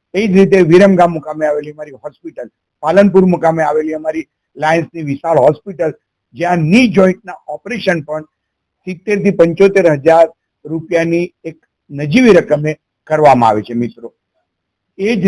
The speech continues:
રીતે લાયન્સ હોલ અમારો, અને હાલ અહીંયા જે આપણે આમ પ્રેસ કોન્ફરન્સ કરી છે, એ અમારું લાયન્સ હબ. અહીંયા પણ તમામ પ્રકારની મેડિકલ સેવાઓ મળે છે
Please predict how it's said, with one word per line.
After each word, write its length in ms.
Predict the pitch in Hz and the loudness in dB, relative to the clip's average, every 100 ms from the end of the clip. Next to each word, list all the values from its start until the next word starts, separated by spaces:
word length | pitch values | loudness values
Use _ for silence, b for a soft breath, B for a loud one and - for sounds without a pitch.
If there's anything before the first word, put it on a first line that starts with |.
| 175 | 0
રીતે 240 | 170 170 170 - _ _ _ | 0 0 -2 -6 _ _ _
લાયન્સ 420 | 143 156 180 - - | 0 2 2 0 0
હોલ 200 | 151 175 | 4 6
અમારો, 360 | 135 117 98 95 - _ _ _ _ _ _ _ _ _ _ _ 147 | 4 2 0 -2 -12 _ _ _ _ _ _ _ _ _ _ _ -6
અને 180 | 165 196 - - | 0 0 0 0
હાલ 200 | 202 226 | 2 2
અહીંયા 400 | - 165 185 151 | 0 2 2 4
જે 80 | 170 | 2
આપણે 280 | 160 165 165 - | 4 4 2 0
આમ 120 | 160 151 156 _ - | -8 -8 -8 _ -12
પ્રેસ 180 | 190 196 | -12 -12
કોન્ફરન્સ 440 | 254 156 156 160 | -12 -6 -4 -4
કરી 200 | 165 160 | -8 -8
છે, 60 | 156 - _ - | -10 -12 _ -16
એ 40 | |
અમારું 300 | 151 143 139 | -10 -4 -2
લાયન્સ 300 | 120 135 135 - | 0 0 -2 -8
હબ. 220 | 120 123 - _ _ - | -10 -10 -12 _ _ -12
અહીંયા 340 | 165 233 233 | -2 2 4
પણ 140 | 185 180 - - | 4 0 -4 -16
તમામ 340 | 165 220 233 | -6 -2 0
પ્રકારની 440 | 180 175 175 165 135 | 0 -2 -2 -2 -4
મેડિકલ 320 | 139 139 165 | -4 -6 -8
સેવાઓ 340 | 160 165 160 | -6 -2 -2
મળે 180 | 165 170 | 0 0
છે 140 | 156 | 0